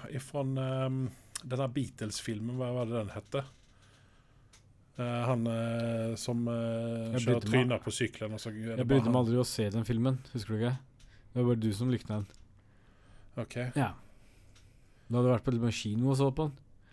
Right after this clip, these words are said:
Speaker 1: Jeg? Nei.
Speaker 2: Hadde ikke?
Speaker 1: Nei.
Speaker 2: Ja.
Speaker 1: Jeg fikk en, eh, screener hjemsendt, jeg.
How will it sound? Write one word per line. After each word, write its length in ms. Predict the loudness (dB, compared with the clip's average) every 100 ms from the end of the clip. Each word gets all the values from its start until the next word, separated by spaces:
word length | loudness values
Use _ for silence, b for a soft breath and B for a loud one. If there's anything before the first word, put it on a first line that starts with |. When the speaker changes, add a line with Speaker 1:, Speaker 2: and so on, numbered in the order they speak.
| b b
Speaker 1:
Jeg? 400 | 2 6 8 8
Nei. 320 | 6 6 0 -10 -6
Speaker 2:
Hadde 120 | -4
ikke? 200 | -2 -4 -8 -20 -16
Speaker 1:
Nei. 520 | -14 -12 -12 -10 -10 -10
Speaker 2:
Ja. 80 | -16 -20 -20 -20 -20 b b b b b -10
Speaker 1:
Jeg 100 | -4
fikk 240 | -4 -4 -6
en, 140 | -4
eh, 240 | -4 -4
screener 460 | -6 -8 -8 -8 -8
hjemsendt, 420 | -8 -8 -10 -10
jeg. 120 | -8